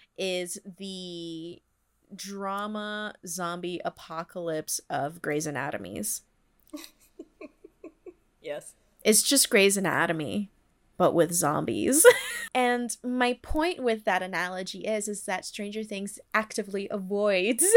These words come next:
Speaker 1: <laughs> um, s-, that trap, falling into that trap that I think The Walking Dead fell into. Though they're, yes, they're vi-, they're different shows, but I feel like,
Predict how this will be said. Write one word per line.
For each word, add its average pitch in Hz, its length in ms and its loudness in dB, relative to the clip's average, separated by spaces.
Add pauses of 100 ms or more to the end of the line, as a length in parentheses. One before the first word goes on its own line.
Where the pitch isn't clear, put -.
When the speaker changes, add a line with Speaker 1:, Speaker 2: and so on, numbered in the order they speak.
(260)
Speaker 1:
<laughs> - 360 -12
um, 220 420 4
s-, - 220 -8
that 214 280 2
trap, 185 460 -2
falling 208 380 0
into 202 160 -8
that - 180 -8
trap - 240 -8
that 180 140 -8
I 180 120 -6
think 170 200 -16
The - 80 -12
Walking 175 320 -10
Dead 165 200 -10
fell - 220 -12
into. 180 400 -10
Though 185 180 -4
they're, 190 160 -6
yes, 208 220 -4
they're 185 220 -4
vi-, 170 240 -8
they're 180 240 -6
different - 340 -8
shows, - 400 -6
but 175 180 -6
I 170 140 -4
feel 170 320 -8
like, - 460 -6